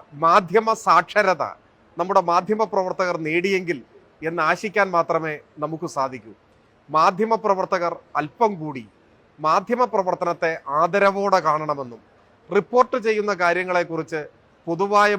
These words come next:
ബോധ്യങ്ങളും റിപ്പോർട്ട് ചെയ്യുന്ന വാർത്തകൾ സത്യമാണ് എന്ന ഉറപ്പും മാധ്യമ പ്രവർത്തനത്തിൻ്റെ അന്തസ് വർദ്ധിപ്പിക്കും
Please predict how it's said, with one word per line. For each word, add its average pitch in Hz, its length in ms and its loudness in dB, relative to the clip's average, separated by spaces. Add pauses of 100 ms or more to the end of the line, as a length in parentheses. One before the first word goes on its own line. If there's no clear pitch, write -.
(100)
ബോധ്യങ്ങളും 170 640 0 (480)
റിപ്പോർട്ട് 185 420 -4
ചെയ്യുന്ന 180 280 -4 (120)
വാർത്തകൾ 175 420 0 (140)
സത്യമാണ് 196 600 2 (200)
എന്ന 175 120 -4 (200)
ഉറപ്പും 170 380 -2 (440)
മാധ്യമ 175 500 0
പ്രവർത്തനത്തിൻ്റെ 175 680 -2 (200)
അന്തസ് 175 420 -4
വർദ്ധിപ്പിക്കും 165 560 -4